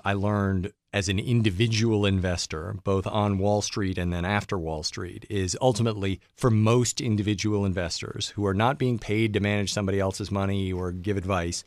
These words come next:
just managing their own, the smartest thing to do is to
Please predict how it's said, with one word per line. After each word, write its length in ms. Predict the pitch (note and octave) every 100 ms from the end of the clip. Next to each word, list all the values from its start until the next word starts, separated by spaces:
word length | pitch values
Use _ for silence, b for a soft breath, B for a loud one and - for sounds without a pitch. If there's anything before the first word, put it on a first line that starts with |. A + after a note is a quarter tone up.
| b b b
just 160 | - G#2
managing 360 | G2+ A2 G#2+
their 160 | A2 G#2+
own, 280 | F2+ F2+ F2 b b _
the 80 | B2+
smartest 600 | - - B2+ B2+ B2+ -
thing 180 | A2+ G#2+
to 100 | G2+
do 400 | F#2+ E2+ E2+ F2
is 160 | G2 F#2
to 340 | - F2+ F2